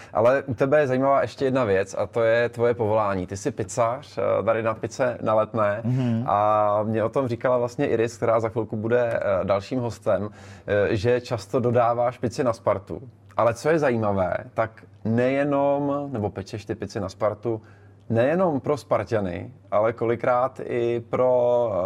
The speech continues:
Speaker 1: eh, do kabiny
Speaker 2: Pro
Speaker 1: soupeřů.
Speaker 2: soupeře. Mhm.
Speaker 1: A ty k tomu máš parádní story, tak, eh, popiš nám, jak vypadají kolikrát pici, které jsou dodávány, eh, našim soupeřům do kabiny.
Speaker 2: No, když to řeknu takhle,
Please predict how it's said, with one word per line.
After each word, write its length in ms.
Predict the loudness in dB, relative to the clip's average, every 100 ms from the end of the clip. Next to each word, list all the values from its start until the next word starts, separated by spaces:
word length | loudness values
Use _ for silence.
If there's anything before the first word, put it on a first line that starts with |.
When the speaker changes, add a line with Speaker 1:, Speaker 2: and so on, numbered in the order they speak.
| 0
Speaker 1:
eh, 40 | 0
do 120 | 0
kabiny 260 | 0 0 0
Speaker 2:
Pro 100 | 2
Speaker 1:
soupeřů. 440 | 0 0 0 0
Speaker 2:
soupeře. 280 | -2 -4 -4
Mhm. 260 | -2 -2 0
Speaker 1:
A 300 | 2 4 2
ty 160 | 0 -2
k 40 |
tomu 180 | 0 2
máš 260 | 2 0
parádní 440 | 0 2 4 2 0
story, 320 | -2 0 0
tak, 260 | 0 -2 -2
eh, 60 | 2 2 2 0
popiš 280 | -4 -2
nám, 180 | 0 2
jak 100 | 0
vypadají 380 | 0 0 2 0
kolikrát 420 | 2 0 2 0
pici, 280 | 0 -4 -4
které 300 | 0 2 2
jsou 180 | 0 0
dodávány, 600 | 4 4 4 2 2 0 -2 -2
eh, 160 | -4 -2 0 0 0
našim 300 | -2 -2 -4
soupeřům 460 | -4 -8 -4 -4 -4
do 80 | -4
kabiny. 320 | -4 0 0
Speaker 2:
No, 280 | 2 0 -4 -8 -10 -18 -20 -20 -20 -20 -12
když 140 | -12 -4
to 100 | -2
řeknu 160 | -2
takhle, 260 | 0 2